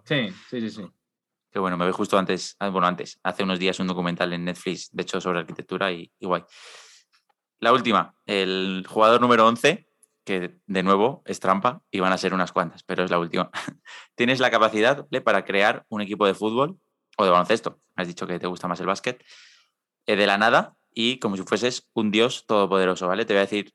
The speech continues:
Speaker 2: diferentes variables y me dices dónde. Bueno, dónde,
Speaker 1: Vale.
Speaker 2: perdón. Porque la primera es, ¿dónde lo creas?
Speaker 1: Vale,
Speaker 2: Sin
Speaker 1: es
Speaker 2: ningún
Speaker 1: un e-,
Speaker 2: tipo
Speaker 1: es
Speaker 2: de impedimento.
Speaker 1: un equipo de baloncesto en Vigo.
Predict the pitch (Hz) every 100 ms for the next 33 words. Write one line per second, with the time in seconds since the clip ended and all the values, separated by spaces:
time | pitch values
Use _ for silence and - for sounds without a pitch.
0 | _ 101 98 98 101 98 101 110 151 -
1 | _ _ - 95 92 95 85 87 82 _
2 | _ _ _ 107 87 87 85 95 92 90
3 | - _ 95 90 92 95 107 101 90 -
4 | 107 117 117 101 110 123 156 - _ _
5 | _ _ _ _ _ _ _ _ - 120
6 | 113 95 143 107 110 101 90 90 95 90
7 | 85 - _ _ _ 131 151 147 151 139
8 | 127 117 117 110 113 - 101 - 101 98
9 | 87 82